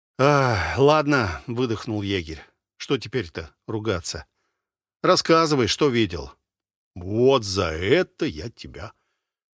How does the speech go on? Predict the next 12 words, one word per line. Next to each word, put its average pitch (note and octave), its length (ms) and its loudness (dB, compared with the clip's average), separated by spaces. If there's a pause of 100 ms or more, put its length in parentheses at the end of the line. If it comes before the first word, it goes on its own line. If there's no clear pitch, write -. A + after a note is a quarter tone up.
уважаю", F2 840 0 (160)
почти - 360 -4
серьёзным D#3 600 0
тоном A#2 340 -4
сказал D2 480 -8
обрез. D2+ 460 -6 (320)
"Умеешь A3 580 4
иногда A#2 400 2
трезво F#2+ 460 0
мыслить. G#2 560 -2 (340)
М, F3 480 0
слушай". A2 920 2